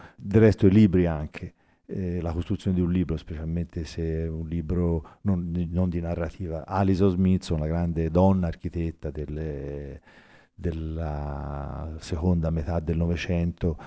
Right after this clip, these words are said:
diceva che, lavorando con il marito Peter, che fare un libro è come, è, è, un libro è come un edificio, un pi-, è un piccolo edificio.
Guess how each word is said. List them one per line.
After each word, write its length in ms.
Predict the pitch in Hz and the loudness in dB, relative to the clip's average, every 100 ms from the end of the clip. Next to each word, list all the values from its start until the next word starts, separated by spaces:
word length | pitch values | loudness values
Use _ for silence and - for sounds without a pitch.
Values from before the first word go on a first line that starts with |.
| - - | -20 -12
diceva 440 | - 92 110 101 95 | -4 0 4 6 6
che, 180 | 98 85 | 4 2
lavorando 440 | 87 85 92 85 | 0 0 2 2
con 100 | 87 | 2
il 80 | 85 | 0
marito 420 | 80 85 82 82 | 0 -2 -2 -4
Peter, 480 | - 95 80 85 82 - - _ | -2 -2 -2 -4 -6 -10 -20 _
che 120 | - | -10
fare 240 | - 127 117 | 0 6 8
un 80 | 120 | 10
libro 220 | 131 107 | 8 6
è 20 | |
come, 280 | - 95 90 | 4 4 4
è, 600 | 95 92 95 101 - 92 | 4 4 4 0 -2 -4
è, 60 | - | -4
un 220 | 92 113 | -4 4
libro 240 | 110 127 110 | 6 8 8
è 20 | |
come 180 | 110 101 | 6 4
un 60 | |
edificio, 460 | 92 82 - 73 - | 4 2 -4 -8 -6
un 80 | 95 | 4
pi-, 160 | 143 | 6
è 80 | 139 | 8
un 160 | 135 120 | 6 2
piccolo 320 | 143 - 101 | -2 4 4
edificio. 560 | 82 82 82 76 80 | 4 0 -2 -6 -8